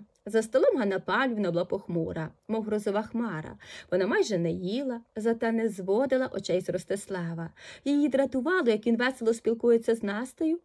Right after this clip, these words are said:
та жартує з Оленою. За певний час свекруха сказала:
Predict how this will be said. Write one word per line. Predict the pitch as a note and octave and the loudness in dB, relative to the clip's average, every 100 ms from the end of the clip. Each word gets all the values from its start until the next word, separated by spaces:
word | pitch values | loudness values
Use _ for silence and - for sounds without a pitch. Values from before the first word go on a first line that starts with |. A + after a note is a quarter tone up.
| _ | _
та | A#4+ | -2
жартує | B3+ F#3+ - F#3+ | 0 -2 0 0
з | F3+ | 0
Оленою. | - G#3+ F3 E3 E3+ E3+ F3 _ - | -2 -4 -2 -4 -4 -6 -8 _ -12
За | F#3 G3 | -6 -4
певний | G3 F3+ F3 | -2 0 -2
час | - F3 F4 - _ | 0 -2 -2 -4 _
свекруха | - F#3 G3 F3+ G3+ | -4 -2 0 -2 -2
сказала: | A3 A#3 F#3 E3 D#3+ D#3+ | -2 -4 -4 -4 -4 -6